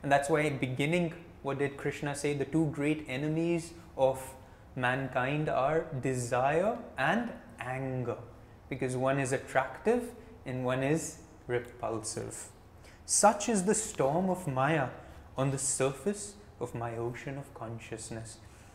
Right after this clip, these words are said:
And this is again a very, very important visual for us to keep. There's God's consciousness, this still,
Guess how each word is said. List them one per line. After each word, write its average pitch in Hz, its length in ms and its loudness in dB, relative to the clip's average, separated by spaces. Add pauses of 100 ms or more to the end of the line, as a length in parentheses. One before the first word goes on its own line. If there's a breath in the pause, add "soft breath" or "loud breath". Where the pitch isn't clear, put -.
(200 loud breath)
And 147 80 2
this 165 140 2
is 180 100 2
again 170 300 2
a 147 40 2
very, 139 480 0
very 151 380 4
important 135 580 -2 (360 loud breath)
visual 202 720 2
for 165 240 2
us 151 200 0
to 139 100 0
keep. 113 340 -8 (1600)
There's 165 240 8
God's 196 280 6
consciousness, 143 760 0
this 131 200 0
still, 170 760 4